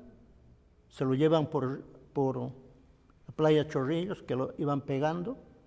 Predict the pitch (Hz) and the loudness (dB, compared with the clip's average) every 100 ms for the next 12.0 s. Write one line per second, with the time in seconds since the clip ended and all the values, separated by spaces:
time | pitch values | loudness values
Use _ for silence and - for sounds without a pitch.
0 | - - - - 135 147 123 113 170 180 | -20 -20 -8 -2 0 0 -2 0 0 0
1 | 226 - - - - - - - - - | -2 -8 -20 -20 -20 -20 -20 -20 -20 -20
2 | - - - - - - - - - - | -20 -20 -20 -20 -20 -20 -20 -20 -20 -20
3 | - - - - - - - - - - | -20 -20 -20 -20 -20 -20 -20 -20 -20 -20
4 | - - - - - 175 190 - - 156 | -20 -20 -20 -12 0 0 0 -4 -8 -8
5 | 120 143 147 135 143 - - - - - | 0 2 4 2 0 -8 -18 -20 -20 -20
6 | - - - 135 120 147 147 156 156 - | -20 -20 -2 0 2 2 2 -2 -4 -16
7 | - - - - - - - - - - | -20 -20 -20 -20 -20 -20 -20 -20 -20 -20
8 | - 143 143 - 135 131 147 143 120 139 | -6 -2 -2 0 0 2 2 2 0 -2
9 | 120 131 120 123 123 131 127 - - - | -2 -2 -2 -4 -4 -6 -6 -14 -20 -20
10 | - - - - - - - - 143 - | -20 -20 -20 -20 -20 -20 -20 -6 -4 0
11 | 180 147 135 135 131 123 117 127 139 | 0 2 2 0 -2 -4 -4 -6 -6